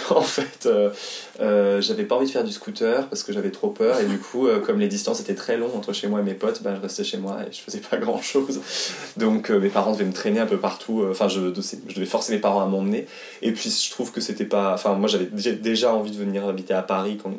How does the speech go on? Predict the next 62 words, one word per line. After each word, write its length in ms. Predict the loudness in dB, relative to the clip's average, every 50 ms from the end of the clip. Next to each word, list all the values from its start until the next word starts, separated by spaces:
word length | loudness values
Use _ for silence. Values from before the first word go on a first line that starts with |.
| -10 -10 -8
j'avais, 220 | -6 -4 -4 -4
je 60 | -4
sais 80 | -4 -2
pas, 160 | -2 0 0
dix 260 | 0 -2 -2 -2 0
ans, 40 | -2
parce 100 | -2 -2 -2
que 60 | -2
mes 80 | -2 0
parents 220 | 0 0 -2 0
étant 140 | 0 -2 -2
parisiens, 480 | 0 -2 -2 -2 -2 -2 -2 -2 -2 -2
j'avais, 220 | -2 -4 -4 -4 -4
on 80 | -6 -6
a 60 | -6
toujours 240 | -6 -4 -2 -2 -2
beaucoup 200 | 0 -2 -8 -10
de 60 | -10 -6
famille, 360 | -4 -2 -2 -2 -2 -4 -4
euh, 80 | -6 -8 -12 -14 -18 -20 -20 -20 -20 -20 -8 -4
on 140 | 0 0 2
avait 140 | 2 2 2
de 60 | 2
la 80 | 2 0
famille, 380 | 0 0 0 0 0 0 -2
euh, 120 | -2 -4 -4 -6 -8 -14 -20 _ _ _ _ _ _ _ _ _ -12 -8
à 80 | -4 0
Paris, 220 | 0 2 2 2
donc 120 | 0 0 0
on 40 | 0
revenait 220 | 0 0 0 0 0
souvent, 320 | -2 0 2 2 2 4
et 20 |
moi 120 | 2 0 -2
c'était 140 | -2 -2 -4
une 100 | -4 -4
ville 180 | -4 -6 -8
que, 100 | -8 -8
qui 220 | -8 -8 -6 -6 -6
me 60 | -4
plaisait 300 | -2 -2 -2 -2 -2 -2
énormément. 600 | -2 -2 -4 -4 -4 -6 -6 -4 -4 -4 -4 -6
Euh, 60 | -6 -8 -10 -14 -20 -20 -14 -10
je 80 | -6
trouvais 140 | -2 0 0
ça 120 | 0 0 -2
incroyable 340 | -2 -2 0 0 2 2 2
d'avoir 160 | 2 0 0
le 140 | -2 -2 -4
métro, 500 | -4 -4 -6 -6 -10 -10 -8 -6 -4 -4
je 60 | -6
trouvais 160 | -6 -8 -8 -8
ça 160 | -8 -8 -10
incroyable 320 | -12 -12 -10 -8 -8 -8 -8
de 60 | -10
pouvoir 160 | -10 -8 -8
se 100 | -6 -6
déplacer 380 | -6 -6 -6 -8 -8 -8 -6 -6
sans 240 | -6 -6 -4 -4
avoir 240 | -4 -4 -4 -4 -6
de 160 | -6 -8 -8
limites. 580 | -6 -4 -4 -4 -4 -4 -4 -6 -8 -10 -14 -18